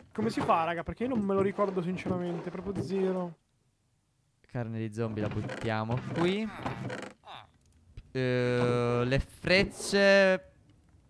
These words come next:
Speaker 1: Frecce non possiamo farle ancora. Cioè, ci
Speaker 2: No,
Speaker 1: serve
Speaker 2: beh,
Speaker 1: il
Speaker 2: no.
Speaker 1: pollo.
Speaker 2: Per quello diceva se depositarle. Eh, tu, tu, tu, tu. Io vorrei iniziare ad acchiappare i primi animali.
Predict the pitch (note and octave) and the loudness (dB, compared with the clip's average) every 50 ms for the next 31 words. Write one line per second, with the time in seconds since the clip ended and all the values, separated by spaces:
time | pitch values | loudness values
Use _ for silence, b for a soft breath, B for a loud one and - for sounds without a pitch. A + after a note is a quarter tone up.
0 | _ _ _ _ _ _ _ _ _ _ - - - - - A3 C4 - A3 G#3 | _ _ _ _ _ _ _ _ _ _ -20 -20 -20 -12 -8 -8 -4 -4 -2 -4
1 | F#3+ - F#3 F3 - - D#3+ D3 D3+ D3 D3 C#3+ C#3 C#3 D3 D3+ - - D#3 D3+ | -4 -4 -6 -8 -8 -8 -12 -12 -12 -10 -10 -12 -12 -12 -14 -14 -12 -10 -10 -10
2 | D3+ D#3 - - F#3+ F#3 - C#3+ D3 F3 F3+ F3 E3+ E3 D3+ - F#3+ F#3+ F#3 - | -10 -10 -6 -8 -8 -6 -6 -2 4 6 8 10 10 10 8 8 6 6 4 6
3 | D3 C3+ C#3 C#3 A3 A#3 A#3+ A#3+ A#3+ A#3+ B3 B3 B3+ B3 - - - - - - | 6 6 6 8 8 6 6 4 2 0 0 -2 -4 -8 -16 -20 -20 -20 -20 -20
4 | - - - - - - - - - - - - - - - - - A2 A2+ - | -20 -20 -20 -20 -20 -20 -20 -20 -20 -20 -20 -20 -20 -20 -16 -8 -8 -6 -2 0
5 | A#2+ A#2 A2+ A2+ - B2 A#2 A2+ A2+ - A#2+ A#2 A2+ - A#2+ A2 A#2 - G#2+ G2 | 0 2 2 0 0 -2 -2 -2 -2 -4 -4 -4 -4 -4 -4 -6 -6 -4 -2 -2
6 | G2+ G#2 G#2 G2+ G#2 b b b b b b b b b b b b b b - | -2 -2 -4 -6 -10 b b b b b b b b b b b b b b -4
7 | A2+ A2 A2 A2 G#2+ G#2+ G#2+ A2 A2 G#2+ - - G2 - G#2+ G#2 - C3 C3 D3+ | -2 0 2 2 2 2 2 0 0 -2 -2 -6 -8 -6 -6 -4 -4 -4 -2 -2
8 | D3 D3+ D3+ D3+ D3+ D#3 D#3 G#3 C4+ G4+ G#3+ F3+ E3 D3+ D3+ D3+ - - C#3 B2 | 0 0 0 0 0 -2 0 -2 0 2 4 4 4 4 2 0 -2 0 2 4
9 | A2+ A2+ A#2 B2+ C3+ D3+ - F#3 - - C3+ C3 C3+ A#2+ B2+ A#2+ A#2+ A#2 A#2 A2+ | 4 4 4 4 4 2 2 2 2 4 4 4 4 0 0 -2 -2 -2 0 0
10 | A2 G#2+ G#2+ G#2+ A2 A2+ A#2 | 0 0 0 0 0 -2 -2